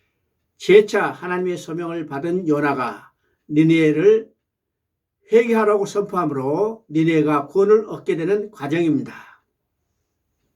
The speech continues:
요나서의 중심점은 요나도 니느웨도 큰 물고기도 박넝쿨도 아닙니다. 이런 것들은 단지 주권자 되시는 하나님의 손에 있는 도구에 지나지 않습니다.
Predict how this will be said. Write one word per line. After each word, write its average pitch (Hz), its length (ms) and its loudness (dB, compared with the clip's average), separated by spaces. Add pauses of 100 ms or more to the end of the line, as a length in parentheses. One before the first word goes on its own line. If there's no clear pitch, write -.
(1040)
요나서의 226 680 4
중심점은 185 840 -4
요나도 165 640 -2 (260)
니느웨도 156 640 0
큰 220 280 -2
물고기도 185 640 0
박넝쿨도 185 920 -2
아닙니다. 151 760 -4 (680)
이런 214 280 4
것들은 208 300 0
단지 180 480 -2
주권자 202 540 0
되시는 185 300 -4
하나님의 175 400 -4
손에 220 360 -4
있는 214 400 -2
도구에 196 440 4
지나지 180 420 -4
않습니다. 151 680 -10